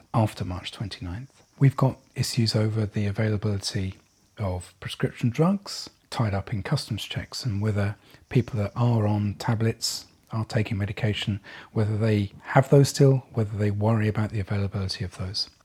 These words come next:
And even things like the Irish border could have an impact personally on people. Our accountants are in Brighton, our headquarters are in Brighton. If you walk from one to the other, you pass the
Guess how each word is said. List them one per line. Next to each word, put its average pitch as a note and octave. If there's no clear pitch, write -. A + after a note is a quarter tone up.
And D3+
even F3+
things C3+
like C3+
the B2
Irish B2+
border D3
could G#2+
have G#2+
an G2+
impact G2
personally A#2
on F#2+
people. G2
Our C#3
accountants D#3+
are A#2+
in A2
Brighton, C3+
our C3
headquarters B2+
are G2+
in F#2+
Brighton. G2
If -
you B2+
walk C#3+
from A#2
one C3
to -
the A#2
other, A2+
you B2+
pass -
the G#2+